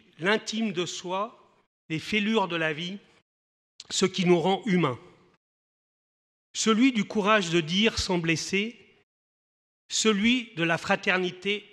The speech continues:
partagée. Fraternité à l'instant où l'inquiétude s'installe sur la nature autoritaire de celles et ceux qui pensent penser à eux seuls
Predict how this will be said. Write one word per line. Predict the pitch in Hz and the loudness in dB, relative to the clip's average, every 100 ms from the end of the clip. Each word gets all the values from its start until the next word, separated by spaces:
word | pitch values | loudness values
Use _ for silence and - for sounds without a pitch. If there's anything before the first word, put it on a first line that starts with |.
| - | -6
partagée. | 170 - 147 123 104 _ _ _ _ _ _ _ _ _ _ _ _ _ _ _ _ _ _ - | -6 -6 -10 -10 -16 _ _ _ _ _ _ _ _ _ _ _ _ _ _ _ _ _ _ -14
Fraternité | - 202 - 214 220 220 277 285 240 | 0 0 2 2 2 0 0 -2 2
à | 165 | 2
l'instant | 190 208 - - 226 226 214 190 - | 4 4 2 4 6 6 2 -4 -2
où | 214 214 170 139 | 2 2 0 2
l'inquiétude | 196 208 226 - 240 240 | 2 4 2 2 0 -2
s'installe | - 208 190 - 220 202 156 123 - | 2 2 0 2 2 4 0 -4 -12
sur | - - | -10 -2
la | 156 165 | 2 4
nature | 185 - - 190 165 - | 2 0 0 0 0 0
autoritaire | 196 226 208 202 - 196 175 143 127 - _ _ _ _ _ _ - | -2 0 -2 -2 -4 -4 -4 -6 -10 -20 _ _ _ _ _ _ -6
de | 175 | -4
celles | 175 247 202 220 | 2 2 2 0
et | 214 | -2
ceux | - 233 | -2 -2
qui | - 170 | -4 -4
pensent | - 226 208 - - - - _ _ _ - | 2 2 2 -4 -10 -14 -20 _ _ _ 2
penser | 196 202 - 214 208 - - | 4 4 2 4 2 0 4
à | 175 | 6
eux | 190 | 6
seuls | - 202 196 165 135 | 2 2 2 2 -4